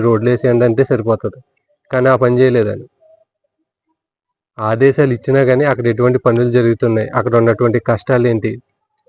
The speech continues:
స్వయంగా ఆ వర్షంలో, బురదలో నడుచుకుంటూ వెళ్ళాడు. ఎందుకు అంత కష్టం ఎందుకైనా? శుభ్రంగా ఏసీ రూమ్‌లో కూర్చుని ఆదేశాలు ఇచ్చేస్తే సరిపోతది కదా.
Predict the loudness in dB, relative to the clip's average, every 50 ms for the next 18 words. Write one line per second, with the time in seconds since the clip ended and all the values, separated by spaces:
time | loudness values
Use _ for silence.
0 | _ _ -6 0 2 4 4 4 4 4 4 2 2 2 0 -2 -6 _ _ -4
1 | -2 0 2 2 2 2 2 0 0 2 2 2 2 0 0 -2 0 0 0 2
2 | 2 2 2 2 0 -2 -2 0 0 0 0 0 0 0 0 2 0 0 -2 -4
3 | -8 -12 _ _ _ _ _ _ _ _ _ _ _ -20 -20 -20 -20 -20 -20 -6
4 | -2 -2 0 0 2 2 2 2 2 0 0 -2 -2 -2 -2 -2 -2 -2 -2 0
5 | 0 0 0 -2 -4 -6 -10 -18 _ _ _ _ _ _ _ _ _ _ _ _
6 | -20 -10 -6 -4 -2 0 2 2 2 2 4 4 4 4 4 4 2 0 0 2
7 | 2 4 4 2 2 0 -2 -2 -2 0 0 2 0 0 0 0 0 0 0 0
8 | -2 -2 -4 -2 -2 -2 -2 -2 -2 -2 -2 -2 -2 -2 -2 -2 -2 -2 -4 -4
9 | -6